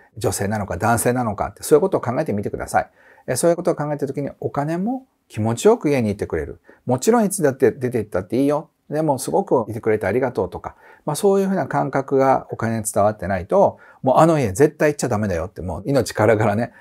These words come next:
その皆さんの家から出たら、「あの家やばい」っていうふうにして、お金さんが「この家来ちゃダメ」って罰をつけられる。これが貧乏神が住まう家ってことなんですけど、えー、そういうふうにならないためにはどうしたらいいのか、お金を大事にするってことをしてください。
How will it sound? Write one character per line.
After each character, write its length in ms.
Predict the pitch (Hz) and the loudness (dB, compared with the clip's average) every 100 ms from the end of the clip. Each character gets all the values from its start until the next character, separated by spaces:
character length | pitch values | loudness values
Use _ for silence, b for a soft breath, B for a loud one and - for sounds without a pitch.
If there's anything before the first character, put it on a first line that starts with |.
| b | b
そ 160 | - | -4
の 40 | 107 | -2
皆 200 | 107 117 | 0 0
さ 140 | 117 | 0
ん 40 | 95 | 0
の 60 | |
家 120 | 101 | 0
か 120 | 107 82 | 0 0
ら 40 | |
出 120 | 92 | -2
た 100 | 82 | 0
ら、 180 | 95 - B B | 0 -2 B B
「あ 200 | 110 143 | -2 2
の 120 | 143 139 | 6 8
家 160 | 135 | 8
や 140 | 101 110 | 8 6
ば 180 | 127 | 6
い」 60 | 101 | 4
っ 20 | |
て 160 | - 98 | -2 -6
い 120 | 95 | -4
う 20 | |
ふ 120 | 98 104 | -4 -6
う 60 | |
に 100 | 87 | -12
し 60 | - | 2
て、 160 | 151 - | 4 4
お 60 | - | 0
金 220 | 123 120 | -2 0
さ 140 | - | 0
ん 60 | 139 | 2
が 140 | 151 | 0
「こ 140 | - 139 | 0 0
の 140 | 135 | 4
家 120 | 123 | 2
来 80 | 98 | 2
ち 80 | - | 0
ゃ 60 | 135 | 0
ダ 100 | 113 | 0
メ」 120 | 120 | -4
っ 20 | |
て 180 | - 101 95 | -6 -8 0
罰 300 | 123 117 - | 0 0 -2
を 180 | 87 - _ | -6 -8 _
つ 100 | - | -10
け 80 | - | -4
ら 80 | 90 | -2
れ 60 | 76 | -2
る。 60 | |
こ 120 | - | 2
れ 80 | 196 | 6
が 160 | 208 127 | 6 6
貧 220 | 123 117 | 0 2
乏 160 | 123 110 | 4 4
神 180 | 92 | 2
が 140 | 82 78 | -4 -6
住 200 | - 87 | -4 -4
ま 60 | |
う 80 | 87 | -2
家 100 | 98 | -2
っ 100 | - | -2
て 100 | - | -6
こ 80 | 113 | -6
と 100 | 92 | -8
な 60 | 87 | -8
ん 40 | |
で 80 | 101 | -12
す 80 | - | -2
け 100 | 175 | 4
ど、 240 | 147 - B B B B - | 4 2 B B B B -2
え 120 | - | 0
ー、 20 | |
そ 140 | - | 6
う 40 | 139 | 6
い 40 | |
う 20 | |
ふ 60 | 117 | 6
う 20 | |
に 60 | 117 | 0
な 100 | 117 | 2
ら 80 | 170 | 2
な 100 | - | 0
い 80 | |
た 120 | 143 147 | -2 -2
め 60 | |
に 40 | 143 | 0
は 80 | |
ど 80 | 127 | 0
う 60 | 139 | 0
し 40 | |
た 80 | - | 0
ら 60 | 139 | -2
い 20 | |
い 20 | |
の 100 | 127 | 0
か、 160 | - - | -2 -2
お 80 | 113 | -8
金 220 | 98 87 | -8 -8
を 80 | 87 | -6
大 200 | 95 98 | -6 -4
事 80 | |
に 80 | 92 | -6
す 140 | 87 95 | -6 -6
る 60 | |
っ 20 | |
て 100 | 87 | -8
こ 100 | - 101 | -10 -8
と 80 | |
を 40 | 104 | -8
し 60 | |
て 80 | - | -6
く 80 | - | -4
だ 120 | 135 | -4
さ 160 | 127 | 0
い。 100 | 151 | 0